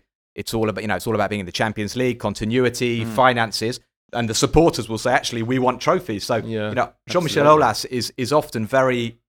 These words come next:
Speaker 1: connected with the supporters, and it's interesting to hear
Speaker 3: Well,
Speaker 1: him say
Speaker 3: yeah,
Speaker 1: that.
Speaker 3: of course, and yeah, I mean, it's been seven years since they won any silverware, which is a long time. I mean, when you think what they did in the last decade, obviously,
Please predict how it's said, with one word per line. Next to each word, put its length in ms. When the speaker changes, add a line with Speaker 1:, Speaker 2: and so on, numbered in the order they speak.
Speaker 1:
connected 580
with 180
the 100
supporters, 580
and 220
it's 140
interesting 300
to 40
hear 100
Speaker 3:
Well, 60
Speaker 1:
him 60
say 140
Speaker 3:
yeah, 60
Speaker 1:
that. 60
Speaker 3:
of 80
course, 300
and 100
yeah, 80
I 60
mean, 100
it's 140
been 160
seven 320
years 220
since 120
they 120
won 200
any 140
silverware, 540
which 180
is 100
a 40
long 220
time. 240
I 40
mean, 180
when 80
you 80
think 180
what 120
they 60
did 180
in 60
the 60
last 280
decade, 340
obviously, 500